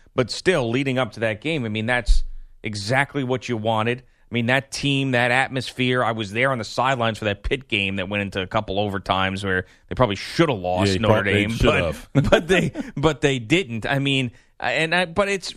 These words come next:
Speaker 1: it's what have you done for me lately? I can understand that. And I, the one thing I'll agree with on the last caller's point, not to generalize too much, but usually the best coaches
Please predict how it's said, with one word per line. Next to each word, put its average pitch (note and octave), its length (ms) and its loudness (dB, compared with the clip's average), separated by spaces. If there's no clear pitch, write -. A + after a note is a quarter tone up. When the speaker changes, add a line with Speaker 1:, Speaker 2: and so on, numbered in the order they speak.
Speaker 1:
it's E3 240 -6
what D#3+ 220 0
have F3+ 80 -4
you G3+ 80 -2
done E3 220 2
for E3+ 100 -10
me F3+ 100 -2
lately? C#3+ 340 0
I C#3+ 60 0
can C#3+ 160 -2
understand C#3+ 540 0
that. A2+ 240 0
And C#3+ 240 2
I, D#3 180 2
the D#3+ 260 0
one G3+ 240 2
thing G#3+ 220 2
I'll F3+ 140 2
agree D3 300 0
with C3 260 0
on A2 500 2
the A#2 80 0
last B2 320 2
caller's A2+ 340 2
point, G2+ 320 -2
not B2+ 160 0
to A#2+ 80 -6
generalize A2 720 0
too D#3 220 -4
much, F2 320 -4
but A#2 500 2
usually G3 340 0
the C#3 100 2
best A#2+ 540 -2
coaches C#3 680 0